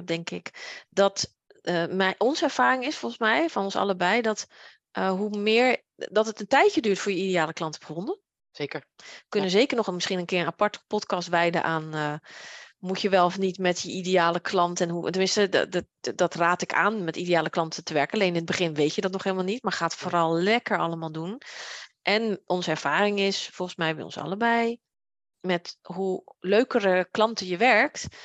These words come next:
Speaker 1: hoe minder moeilijke <laughs> gesprekken je hoeft te voeren.
Speaker 2: Ja, dat is zeker
Speaker 1: Dat
Speaker 2: waar,
Speaker 1: is,
Speaker 2: ja.
Speaker 1: eh, dat is,
Speaker 2: <laughs>
Speaker 1: tenzij je zelf, eh, weet ik veel, heel, weet je, een ander vak gaat kiezen of, of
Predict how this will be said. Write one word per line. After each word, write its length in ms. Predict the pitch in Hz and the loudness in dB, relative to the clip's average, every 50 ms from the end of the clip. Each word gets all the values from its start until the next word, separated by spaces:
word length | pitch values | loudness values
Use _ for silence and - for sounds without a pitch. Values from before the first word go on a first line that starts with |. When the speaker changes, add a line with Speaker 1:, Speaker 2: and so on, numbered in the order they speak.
| - - - _ | -20 -20 -20 _
Speaker 1:
hoe 180 | - - 226 | -12 -8 -2
minder 260 | 233 277 311 320 294 | 0 0 2 2 2
moeilijke 300 | 247 247 262 311 - - 233 | 4 4 4 4 2 0 -2
<laughs> 60 | 247 | 0
gesprekken 440 | 254 - - 285 - - - - 254 | 0 2 2 2 2 2 0 -2 -2
je 100 | 262 - - | -4 -2 -2
hoeft 240 | 320 302 - _ - | -4 -6 -6 _ -6
te 100 | - 294 - | -6 -6 -2
voeren. 320 | _ 311 262 - - - - _ - - - _ | _ 0 0 0 -2 -8 -8 _ -16 -16 -12 _
Speaker 2:
Ja, 220 | - 175 202 202 | -2 2 2 4
dat 140 | 175 165 - | 4 4 4
is 160 | 214 202 - | 4 2 4
zeker 280 | - 202 220 - 240 247 | 4 4 4 6 6 6
Speaker 1:
Dat 80 | - 190 | 6 6
Speaker 2:
waar, 100 | - - | 4 4
Speaker 1:
is, 40 | 190 | 4
Speaker 2:
ja. 120 | 185 170 | 4 4
Speaker 1:
eh, 100 | 214 233 226 | 4 4 6
dat 200 | 240 240 - - | 4 2 2 2
is, 160 | 254 226 - - - 175 | -2 -4 -4 -4 -4 -6
Speaker 2:
<laughs> 120 | - - _ | -6 -4 _
Speaker 1:
tenzij 380 | - 247 247 233 233 220 226 | 4 4 6 8 6 6 6
je 100 | 233 233 | 4 2
zelf, 440 | 214 - 208 202 202 208 208 - - | 0 2 4 4 4 4 2 0 0
eh, 80 | 214 196 | -2 0
weet 120 | 190 196 | 2 0
ik 100 | 208 202 | -2 -2
veel, 180 | - - 202 190 | -2 -2 0 2
heel, 460 | 180 190 196 196 196 196 160 87 113 | 2 2 2 0 0 0 -2 -2 -2
weet 180 | 151 180 190 - | -2 -4 -4 -4
je, 60 | 214 | -6
een 100 | 190 190 - | -4 -2 -4
ander 220 | 170 180 185 190 | -4 -4 -4 -8
vak 280 | - - 185 185 - - | -2 0 -2 -2 0 -4
gaat 220 | - - 170 - | -4 -4 -4 -4
kiezen 540 | - - 208 175 - 185 170 165 165 165 - | -6 -6 -4 0 2 4 6 6 6 6 4
of, 200 | - 170 - - | 2 0 -2 -4
of 240 | - 175 170 - - | -6 -6 -6 -8 -16